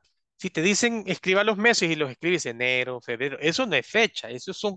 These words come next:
campos que lo estás definiendo por mes. Si te dicen escribe el año, año veinte veinte, veinte veintiuno, eso no es fecha, eso es, es un campo que le estás dando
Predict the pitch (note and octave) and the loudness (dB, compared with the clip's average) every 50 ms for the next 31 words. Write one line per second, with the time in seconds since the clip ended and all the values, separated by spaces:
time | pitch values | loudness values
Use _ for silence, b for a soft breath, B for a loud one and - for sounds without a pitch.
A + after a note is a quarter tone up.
0 | - _ - G3 F#3 F3+ - - B3+ - - E3+ D3 C#3 - C#3+ B2 - C3 - | -4 _ 0 0 0 -2 -2 -6 -6 -4 -4 -6 -6 -4 -6 -6 -4 -4 -6 -6
1 | C#3 C3 B2+ B2 A#2+ B2+ - - C#3+ D#3+ G#3 F#3 - B B B B B B B | -6 -6 -6 -6 -6 -8 -4 -4 0 2 2 0 0 B B B B B B B
2 | - F3 - - E3 F3 G#3 G#3 - F#3+ E3 D#3+ D3 - - D#3+ E3+ F3 F#3+ F#3+ | -8 -8 -2 2 2 4 4 2 0 0 -2 -2 -4 -2 -2 0 2 2 4 4
3 | F#3+ G3+ A3 A#3+ A#3+ A#3+ F#3+ D3+ D#3 E3 D#3+ D3 C3+ D3 D3+ D3 - _ D#3+ D3+ | 4 2 2 2 2 0 2 2 0 0 -2 0 0 0 0 -2 -4 _ -2 0
4 | C#3+ D3+ D#3+ E3 E3+ E3+ _ - E3+ D#3+ D#3 D#3 D3+ D3+ _ - C3 C3 B2+ B2+ | 2 2 0 0 -4 -10 _ -4 -4 -2 -2 -4 -6 -6 _ -6 -6 -6 -8 -2
5 | - F#3 D#3+ D3 E3 D#3+ - B3 A3+ - C#3 A#2 - - F#3 G#3+ A3 - - A#2+ | -2 -2 0 0 -2 0 0 -2 0 0 -2 -2 0 0 0 0 0 0 -2 -4
6 | A2 - - - G2+ - - b b b b b b b - F3 F3 G3 G3+ - | -4 -4 -6 -6 -8 -8 -12 b b b b b b b -2 0 0 0 -2 -2
7 | - F#3+ G3+ G3+ - A3+ - - F3+ E3 D3 - _ D3+ D3+ D#3 - - E3 E3 | -2 -2 -2 0 -6 -10 -6 -2 -2 -2 -2 -2 _ 0 0 2 2 0 0 0
8 | E3 E3 F3+ G#3+ A3 | 0 -2 -4 -4 -4